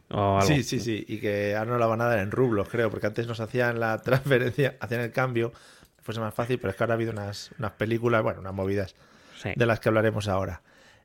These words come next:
Speaker 2: Eh, y nada, o sea, ya digo, gracias a todos. Algunos se nos han puesto en contacto con nosotros a través del Patreon, no preocuparse que seguimos ahí, ¿eh? Pero bueno, si queréis retirar el dinero, cada uno, pues, pa' gasolina, por ejemplo, ¿no?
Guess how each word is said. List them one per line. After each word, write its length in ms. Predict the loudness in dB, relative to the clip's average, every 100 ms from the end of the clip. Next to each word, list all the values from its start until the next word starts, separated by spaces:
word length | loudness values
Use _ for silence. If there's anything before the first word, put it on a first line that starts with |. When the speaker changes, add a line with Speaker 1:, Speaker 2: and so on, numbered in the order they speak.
| _
Speaker 2:
Eh, 720 | 0 2 2 2 0 0 -2 -6
y 240 | -8 -6
nada, 440 | -4 0 2 0 -2 -12 -20 -16
o 40 | -4
sea, 320 | 0 0 0
ya 120 | 4
digo, 160 | 6 6
gracias 260 | 2 0
a 100 | -4
todos. 320 | 0 0 0 -2
Algunos 360 | -4 -2 -2 -2
se 100 | -4
nos 100 | -4
han 100 | -2
puesto 200 | -2 -2
en 40 |
contacto 260 | -2 -2 -2
con 100 | -4
nosotros 320 | -2 -4 -4
a 40 | -2
través 160 | -2
del 120 | -2
Patreon, 460 | 0 0 0 -4 -6 -6
no 160 | -6
preocuparse 560 | -6 -6 0 -2 -2 -6
que 100 | -6
seguimos 400 | -6 -6 -6 -8
ahí, 240 | -10 -6
¿eh? 160 | -6 -8 -18 -18 -8
Pero 160 | -4
bueno, 160 | -4 -6
si 100 | -8
queréis 220 | -6 -6
retirar 240 | -6 -6 -6
el 60 |
dinero, 400 | -6 -6 -4 -6 -12 _ -12
cada 240 | -8 -6
uno, 200 | -6 -6
pues, 160 | -8 -10
pa' 120 | -10
gasolina, 480 | -8 -8 -6 -8 -10
por 120 | -12
ejemplo, 400 | -12 -14 -14 -20 _
¿no? 220 | -14 -14